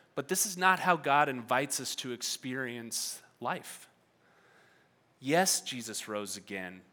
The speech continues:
but think about this. Sorrow didn't cease after Jesus rose again. I, I think that's what the eternal optimist or the unhealthy optimist is like, "Hey,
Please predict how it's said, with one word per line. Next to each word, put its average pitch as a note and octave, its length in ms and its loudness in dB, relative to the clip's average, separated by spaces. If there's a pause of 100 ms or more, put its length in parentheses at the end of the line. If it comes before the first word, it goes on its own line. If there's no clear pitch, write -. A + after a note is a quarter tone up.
(160)
but D3 220 -4
think G#3 180 -8
about C#3 320 2
this. - 480 -6 (420)
Sorrow G#3 840 0 (100)
didn't E3 420 0 (140)
cease - 840 0 (120)
after B2 460 0
Jesus A2 540 -8
rose F#2 240 -10
again. - 180 -18 (1300)
I, B2+ 160 -6
I D3+ 60 4
think G#3+ 180 2
that's G#3 220 8
what F3+ 140 0
the D#3 200 -2 (440)
eternal F3 460 4
optimist C3 640 6
or C3+ 60 0
the B2+ 160 -2
unhealthy D#3 480 2
optimist C#3+ 480 6
is A2 80 -6
like, A#2 220 2 (260)
"Hey, B3 300 4